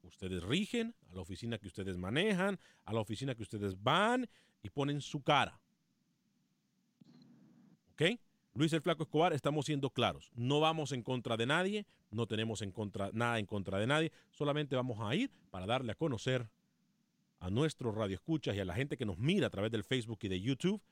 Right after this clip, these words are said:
la situación real de Centroamérica.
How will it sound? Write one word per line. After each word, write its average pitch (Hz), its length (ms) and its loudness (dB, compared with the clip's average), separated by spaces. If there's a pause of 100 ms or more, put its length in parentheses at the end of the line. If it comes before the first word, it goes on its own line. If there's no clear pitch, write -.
(340)
la 110 200 2
situación 131 720 0
real 131 560 2 (440)
de 101 120 -4
Centroamérica. 87 600 -10